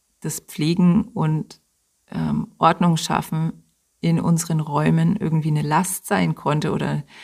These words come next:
ein, ein, ein Quell der Konflikte, weil ich's einfach so wunderbar finde, unser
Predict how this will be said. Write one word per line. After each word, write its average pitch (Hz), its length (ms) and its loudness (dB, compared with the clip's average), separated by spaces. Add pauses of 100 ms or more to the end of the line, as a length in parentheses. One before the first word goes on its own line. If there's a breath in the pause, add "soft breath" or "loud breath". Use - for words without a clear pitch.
(320 loud breath)
ein, 147 340 -2
ein, - 540 0
ein 151 180 -4
Quell 160 460 4
der 165 120 4
Konflikte, 160 880 0 (640 loud breath)
weil 160 320 0
ich's - 200 -4
einfach 170 340 -4
so 190 540 2
wunderbar 180 500 4
finde, 156 400 -2
unser 156 320 -2